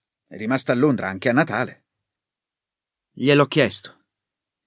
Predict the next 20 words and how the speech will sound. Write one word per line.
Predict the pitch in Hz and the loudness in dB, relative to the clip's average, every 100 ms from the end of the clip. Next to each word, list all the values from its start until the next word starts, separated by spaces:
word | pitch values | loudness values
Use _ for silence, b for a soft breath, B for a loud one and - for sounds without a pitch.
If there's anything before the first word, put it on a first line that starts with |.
| _ _ | _ _
Mi | - | -10
ha | 180 | -4
detto | 214 196 | -2 -2
che | 175 180 | -2 -2
ci | 175 | 0
stava | 190 165 | 0 0
pensando, | 160 131 120 101 90 87 | 0 0 0 0 -2 -12
che | - 95 | -14 -12
doveva | 98 107 117 113 | -8 -4 -4 -4
trovare | 113 120 107 | -2 -2 -2
un | 101 | -2
momento." | 101 90 76 - - _ _ _ _ _ _ _ _ _ _ _ _ _ | -4 -6 -10 -20 -20 _ _ _ _ _ _ _ _ _ _ _ _ _
Taciturna | 180 160 156 180 147 113 | 0 2 4 4 4 2
com'era, | 101 98 87 85 _ _ _ _ _ - | 0 -2 -4 -8 _ _ _ _ _ -2
l'amica | 127 131 127 127 - _ _ _ | 2 2 2 -2 -8 _ _ _
non | 143 170 | -4 0
aveva | 175 175 170 | 2 2 0
detto | 175 170 | -2 -2
molto | 151 151 147 | -4 -4 -6
altro. | 98 - - - | -12 -14 -20 -20